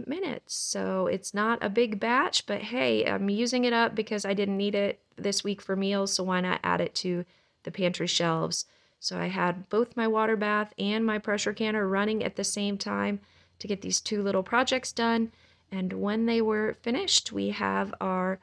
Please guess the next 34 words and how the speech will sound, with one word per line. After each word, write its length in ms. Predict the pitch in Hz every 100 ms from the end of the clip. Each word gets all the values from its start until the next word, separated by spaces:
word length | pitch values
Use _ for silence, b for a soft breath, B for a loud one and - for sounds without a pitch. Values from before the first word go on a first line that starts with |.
| b b b
nine 400 | 185 202 220 240
little 220 | 240 233 220
jars 420 | 202 202 202 202
here 280 | 214 208 202
of 300 | 196 190 185
chili 300 | - 208 226
base, 680 | 233 247 277 - - - - - -
and 320 | 190 185 185
that'll 160 | 190 196
make 240 | 202 196
nine 340 | 190 185 214 214
wonderful 420 | 220 233 - 240
batches 400 | 226 240 - 233
of 80 | 233
chili 280 | - 233 233
this 260 | 226 -
winter. 460 | 233 214 233 220 220 B B B B
And 100 | 196
then 80 |
I 140 | 196 196
just 200 | 190 -
have 120 | 196
my 120 | 190
two 260 | 185 - 196
little 220 | 190 190
jars 380 | 185 180 180 180
here 260 | - 180
s-, 280 | 185 - - -
of 400 | 180 175 180 -
tomato 300 | - 180 185
sauce. 380 | - 190 190
So 160 | - 190
what 300 | 185 208 -
a 220 | 190 180